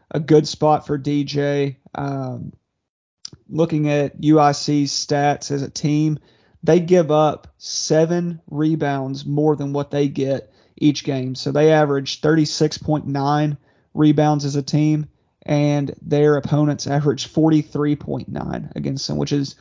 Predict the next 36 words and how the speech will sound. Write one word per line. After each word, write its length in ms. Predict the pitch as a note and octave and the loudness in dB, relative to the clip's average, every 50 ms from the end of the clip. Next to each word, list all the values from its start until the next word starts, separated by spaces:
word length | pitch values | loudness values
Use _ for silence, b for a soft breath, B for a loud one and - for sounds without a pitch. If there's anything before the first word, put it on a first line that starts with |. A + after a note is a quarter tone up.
| b b b b _ - | b b b b _ -6
a 140 | - C3 - - _ _ _ _ _ _ _ | -6 -6 -6 -8 _ _ _ _ _ _ _
pretty 440 | - - - F#3+ G3 G3+ F#3+ F#3 E3 | -6 2 4 6 8 8 8 8 6
high 240 | D3 D3 D3 D3+ C#3+ | 4 4 0 0 -2
number. 260 | C#3+ C#3+ C#3 C3+ C3+ | -2 -6 -6 -6 -4
You 120 | C#3 C#3+ | -4 -4
usually 360 | D#3 E3 E3 D#3+ C#3+ D3 D3 | -4 -4 -4 -4 -2 -2 -4
don't 180 | C#3 C#3+ C#3 - | -4 -4 -8 -10
see 240 | - - D3 D3 C#3+ | -8 -4 -4 -2 -2
that. 340 | C#3 C#3+ C#3 C#3 C3+ b b b b b b b b b b b - | -2 -2 -2 -2 -4 b b b b b b b b b b b -2
Um, 560 | C#3 D3 D3 D3 C#3+ C#3 C3+ B2+ B2+ B2+ - _ _ _ _ _ _ _ _ _ _ _ - | 0 2 2 2 2 0 -4 -6 -8 -10 -14 _ _ _ _ _ _ _ _ _ _ _ -14
so 500 | - - - E3+ D#3 D#3 D3+ D#3 C#3+ C#3 b b b b b b - | -6 0 2 4 4 4 4 2 0 -4 b b b b b b 0
D 180 | D#3+ D#3+ F3+ F#3+ | 2 2 2 4
J 180 | F3 F#3 F3 | 2 2 2
on 140 | E3+ E3 E3 | 2 2 0
the 80 | D#3 D#3 | 0 -2
offensive 540 | D#3 D#3+ D#3+ D#3 E3+ D#3+ D3+ - D3+ D3 | 0 -2 -2 0 -2 -4 -4 -4 -8 -8
glass 640 | C#3 D#3 D3+ D3+ D#3 D#3 D#3 D#3 D3 - - - - - | -6 -6 -4 -2 -2 -2 -2 -2 -4 -6 -10 -14 -14 -10
is, 400 | - D#3 D#3 C#3+ C#3 C#3+ - - - | -8 -6 -6 -6 -8 -12 -16 -18 -14
is 140 | - D#3 C#3 | -12 -8 -4
gonna 180 | D3 E3+ D#3+ D#3+ | 0 0 2 2
be 160 | D3+ D#3 D#3+ | 2 2 0
important. 640 | D#3 D3 - - - D#3+ E3 - - D#3 D3+ - - | 0 -2 -6 -4 -2 0 0 0 -2 -6 -8 -8 -6
Last 380 | - D#3+ D#3+ E3+ F3 E3+ - | -2 2 2 4 2 2 0
game, 440 | - D#3+ D#3+ D#3+ D#3+ D#3+ D#3+ D#3+ D3+ b b b b b b b b | -2 -2 0 0 0 0 0 -2 -4 b b b b b b b b
one 160 | - D#3+ D#3+ D3 | -2 -2 0 0
thing 180 | - D#3 D#3+ | 0 0 0
that 80 | D3+ D3+ | 0 0
really 220 | D3+ D#3 D#3+ E3 | 2 2 2 0
frustrated 640 | C#3+ - - D#3 D#3+ D#3+ - - - D#3+ D#3+ D#3 C#3+ | -2 -4 -4 -4 -2 -2 -4 -2 -2 -2 -2 -2 -4
me 380 | D3 D3 D#3 D#3+ D#3+ D#3 D#3 - | -6 -4 -4 -2 -2 -2 -2 -4
is 380 | - D3+ D3+ D#3 D3+ D3 C#3 | -4 -4 -4 -4 -4 -6 -8
we're 240 | C3+ C#3 D3+ E3 D#3+ | -6 -4 -2 -2 -2
chucking 580 | D#3 - - - - F3+ F3 F3 - F3 E3 D#3+ | -2 -6 -10 -4 0 2 2 2 0 -2 -2 -2
up 200 | D#3+ D3+ - C#3+ | -2 -4 -4 -4
bad 280 | D3 C#3+ D3 D3+ C#3+ | -4 -2 -2 -4 -4
shots, 520 | - - - D3+ D3+ D#3 D#3 D3+ D3+ - | -6 -8 -8 -6 -4 -4 -4 -4 -6 -10